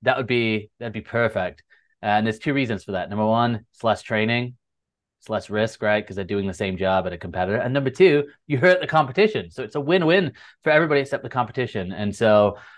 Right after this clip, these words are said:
um, but I noticed that a lot of the recruiting that we did was very much,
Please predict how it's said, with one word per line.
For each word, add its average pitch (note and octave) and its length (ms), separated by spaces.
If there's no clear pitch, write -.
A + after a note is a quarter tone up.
um, G#2 480
but C3+ 220
I C#3+ 80
noticed D3+ 520
that A#2 320
a A#2+ 80
lot A2+ 340
of A#2+ 240
the A2 140
recruiting G#2+ 360
that G2+ 100
we G2 120
did G2 400
was G2+ 200
very G#2+ 300
much, G2 440